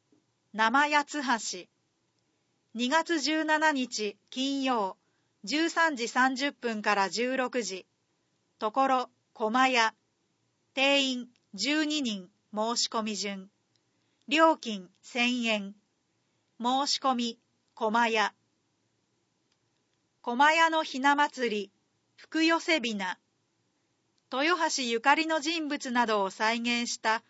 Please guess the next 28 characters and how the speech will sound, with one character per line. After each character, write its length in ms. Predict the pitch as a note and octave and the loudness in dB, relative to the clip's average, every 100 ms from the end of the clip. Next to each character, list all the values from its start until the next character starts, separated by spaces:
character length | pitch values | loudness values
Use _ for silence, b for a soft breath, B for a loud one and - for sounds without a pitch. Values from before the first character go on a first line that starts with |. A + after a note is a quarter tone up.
| _ | _
ひ 160 | - A3+ | -14 -2
な 160 | A#3 C#4+ | 2 2
人 240 | D#4+ D#4+ | 0 -2
形 100 | B3+ | 0
を 320 | A#3+ G#3+ F#3+ | 0 0 -2
観 300 | - G#3 G#3 | -2 -4 0
覧 200 | G#3+ G#3 | 0 0
で 140 | G3+ G3+ | -2 -6
き 140 | G3+ | -8
ま 180 | F#3+ F#3+ | -12 -12
す。 220 | - - _ _ _ _ _ _ _ _ _ _ | -16 -20 _ _ _ _ _ _ _ _ _ _
三 340 | - E4 D#4+ | 2 2 4
月 260 | C4+ B3 A3+ | 0 0 -4
二 200 | C4 C4 | -4 -2
十 240 | C4+ A3 | -2 0
六 260 | G3 F#3+ A#3 | -2 -4 -6
日、 480 | A#3 G#3+ G#3+ G#3+ - _ _ | -6 -6 -8 -8 -12 _ _
日 360 | G#3+ G#3 D4 D4+ | -12 -6 -2 2
曜 240 | D#4 B3+ | 4 2
ま 120 | G#3 | -2
で。 220 | G3 F#3 - _ _ _ _ _ _ | -6 -10 -14 _ _ _ _ _ _
問 200 | A3+ B3 | -4 -2
い 80 | B3+ | 2
合 100 | A#3+ | 2
わ 100 | A3+ | 2
せ、 280 | A3 G#3+ G#3 _ _ _ | -2 -6 -6 _ _ _
駒 340 | - G#3 A#3 B3 | -8 -2 2 2
屋。 260 | A#3 G#3 | 2 0